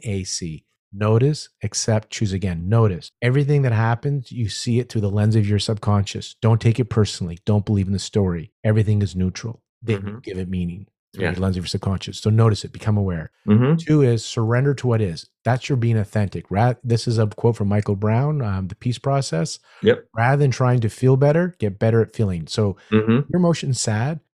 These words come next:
Speaker 1: feel it. And again, it's not the subconscious programming. You use the term patterning. It's not that. It's like, how do you really feel and accept it, surrender into it?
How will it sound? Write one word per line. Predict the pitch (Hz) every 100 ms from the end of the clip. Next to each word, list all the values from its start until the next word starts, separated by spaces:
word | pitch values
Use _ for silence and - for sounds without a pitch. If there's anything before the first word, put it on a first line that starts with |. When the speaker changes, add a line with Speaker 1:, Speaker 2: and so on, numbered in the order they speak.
| _
Speaker 1:
feel | - 139
it. | 98
And | 107
again, | 107 123 143
it's | 101 -
not | 127 156
the | 151
subconscious | - 135 - 131 - 101
programming. | - 123 120 92 87 92
You | 98
use | 113 110
the | 104
term | - 95
patterning. | 90 131 139 104 82
It's | 90 -
not | 127 127
that. | 101 110 131 90 - - - -
It's | 107
like, | 117 113 - _ -
how | 123
do | 156
you | 147
really | 139
feel | - - 139 117
and | 107
accept | 107 - - 143 -
it, |
surrender | - - 107 120 113
into | 117 127 120 98
it? | -